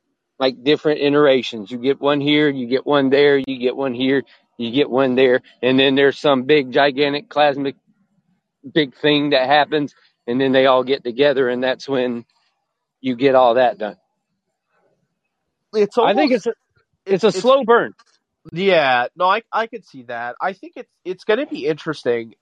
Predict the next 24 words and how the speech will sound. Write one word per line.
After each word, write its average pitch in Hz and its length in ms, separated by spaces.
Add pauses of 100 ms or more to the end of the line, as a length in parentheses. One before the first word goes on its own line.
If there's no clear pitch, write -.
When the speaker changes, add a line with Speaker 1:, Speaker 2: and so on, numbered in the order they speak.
(120)
Speaker 2:
because 156 400
I 143 100
think 233 380
people 180 360
are 139 140
gonna 135 240
actually 127 520
forget 113 440
about 107 280
Black 101 320
Panther, 98 600 (840)
and 151 220
it's - 120
gonna 180 180
sneak 143 380
up 123 180
on 98 200
us. 95 220
Like, 143 140
we're 156 140
gonna 156 180
look 143 220
Speaker 1:
Yeah. 147 140
Speaker 2:
at, 127 40